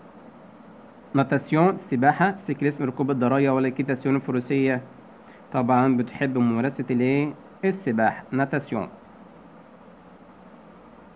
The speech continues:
سوندرين في سي بروموناد تعمل نزهتها. أفق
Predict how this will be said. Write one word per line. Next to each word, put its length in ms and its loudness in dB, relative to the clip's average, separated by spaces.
سوندرين 720 6
في 500 6
سي 380 4
بروموناد 580 6
تعمل 560 6
نزهتها. 720 2
أفق 260 4